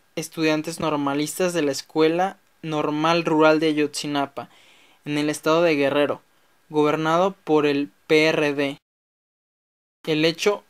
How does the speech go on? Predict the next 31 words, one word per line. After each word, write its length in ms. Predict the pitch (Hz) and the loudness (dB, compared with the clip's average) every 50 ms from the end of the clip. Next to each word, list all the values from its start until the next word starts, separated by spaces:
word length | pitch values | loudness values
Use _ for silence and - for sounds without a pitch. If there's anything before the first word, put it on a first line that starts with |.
| _ | _
junto 480 | - - - - 170 165 156 165 151 - | -20 -14 -8 -6 -6 -4 -2 -2 -4 -2
con 180 | - 160 156 156 | -2 -4 -2 -2
el 140 | 156 151 | -2 -2
descubrimiento 760 | 151 156 143 - - - 151 147 151 151 151 156 156 151 - 185 | -2 -2 -4 -6 -6 -6 -4 -2 -2 -2 -4 -4 -6 -6 -4 -2
de 120 | 185 170 | -2 -2
fosas 440 | 147 - - 156 147 - 175 170 - | -4 -6 -10 -10 -8 -6 -6 -8 -6
clandestinas 680 | - 170 156 147 147 143 139 - - 156 156 160 165 | -6 -4 -4 -2 -4 -4 -6 -8 -10 -10 -8 -8 -10
con 240 | - - 165 156 151 | -10 -10 -8 -8 -8
cadáveres 680 | 131 - - 160 151 147 147 147 147 156 151 165 165 160 | -10 -6 -2 -2 0 0 2 0 0 0 0 -2 -2 -2
de 80 | 160 147 | -2 -2
adultos 440 | 143 147 147 147 - - 160 - - | -2 -2 -4 -6 -6 -8 -10 -8 -8
y 60 | 151 | -8
niños, 460 | 151 151 151 151 147 139 170 - - _ _ _ _ _ - - - - _ - - - _ _ _ - - | -6 -6 -6 -6 -6 -8 -10 -14 -20 _ _ _ _ _ -20 -20 -20 -20 _ -20 -20 -20 _ _ _ -10 -6
el 180 | 156 151 151 151 | -4 -4 -2 -2
cierre 440 | - - - 170 180 180 190 202 | -2 0 2 4 4 6 6 4
de 120 | 202 190 156 | 4 2 0
carreteras, 800 | - 156 143 143 143 135 - - 160 165 180 202 208 - - - _ _ _ _ _ _ _ _ - | 0 -2 -2 -2 -2 -2 0 0 2 2 2 0 -2 -8 -14 -18 _ _ _ _ _ _ _ _ -8
el 140 | 151 151 | -6 -6
incendio 500 | 156 156 151 - - 156 160 160 170 180 | -4 -6 -6 -6 -6 -6 -6 -4 -2 -2
de 80 | 190 180 | 0 2
la 120 | 156 143 | 2 2
Puerta 380 | 139 - - 156 156 - - 175 | 0 0 0 -2 -2 -2 -4 -4
Mariana 420 | 170 165 151 147 143 147 160 165 | -2 -2 -2 -2 -2 -2 -2 -2
de 120 | 175 170 151 | -4 -4 -4
Palacio 560 | - - 139 139 135 139 143 147 - - 170 | -4 -4 -4 -4 -4 -4 -6 -4 -4 -6 -6
Nacional 680 | 165 165 156 - - 151 139 143 147 160 180 202 247 - _ _ _ _ | -6 -6 -8 -8 -8 -8 -4 -2 0 -2 -2 -2 -6 -14 _ _ _ _
a 120 | - 160 151 | -4 -4 -2
manos 340 | 151 151 151 156 160 165 160 | 0 0 -2 -2 -2 -4 -2
de 80 | 170 | -2
los 220 | 165 156 151 - 160 | -2 -2 -2 -4 -4
anarquistas 920 | 147 143 139 135 139 - - 170 170 170 - - 208 247 311 - - | -4 -4 -4 -6 -8 -10 -10 -10 -10 -10 -8 -8 -8 -8 -8 -12 -18